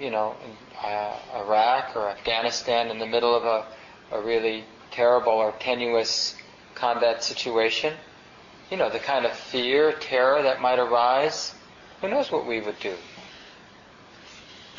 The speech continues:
You know, and how much, you know, we know what paranoia can be like in the middle of the night,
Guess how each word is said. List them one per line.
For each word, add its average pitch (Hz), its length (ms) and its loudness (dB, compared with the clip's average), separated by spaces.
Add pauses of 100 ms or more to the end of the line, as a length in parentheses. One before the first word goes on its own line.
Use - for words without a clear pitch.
(2000)
You 104 80 -12
know, 110 160 -4
and 110 100 -8
how 127 160 2
much, 127 480 0 (160)
you 160 80 -8
know, 127 200 0 (360)
we 175 100 -4
know 214 140 4
what 135 220 2
paranoia 117 600 4
can 110 220 -12
be 110 140 -4
like 117 300 0 (1300)
in 117 120 -10
the 113 60 -8
middle 113 280 2
of 113 100 4
the 113 100 2
night, 113 340 0